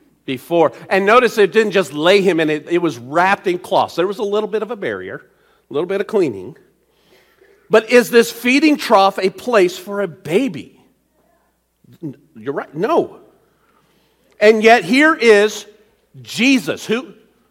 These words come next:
The Savior, the Messiah, the Lord, laying in a manger. So what does that sign signify? It's a sign for everyone.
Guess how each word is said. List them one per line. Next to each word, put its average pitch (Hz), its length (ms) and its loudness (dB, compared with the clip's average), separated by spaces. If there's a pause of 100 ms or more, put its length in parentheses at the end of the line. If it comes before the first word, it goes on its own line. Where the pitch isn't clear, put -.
(280)
The 147 120 -6
Savior, 214 840 -2 (720)
the 143 100 -6
Messiah, 185 800 -4 (920)
the 147 120 -6
Lord, 156 520 -2
laying 190 380 2
in 180 120 0
a 170 40 -2
manger. 156 360 -4
So 156 180 -8
what 170 200 -2
does 190 180 -6
that 175 220 -2
sign 165 420 -6
signify? 180 680 -10 (1400)
It's 139 180 -12
a 123 80 -8
sign 143 380 -8
for 113 380 -8 (440)
everyone. 104 760 -12